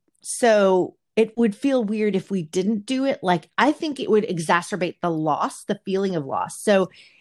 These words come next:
we all sort of mutually agreed almost, it was weird. It was, like, spontaneously as we were talking about, "Oh, it's coming up."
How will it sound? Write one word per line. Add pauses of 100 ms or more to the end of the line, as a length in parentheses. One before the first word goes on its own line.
(140)
we
all
sort
of
mutually
agreed (100)
almost, (920)
it
was
weird.
It
was,
like,
spontaneously
as
we
were
talking
about,
"Oh,
it's
coming
up."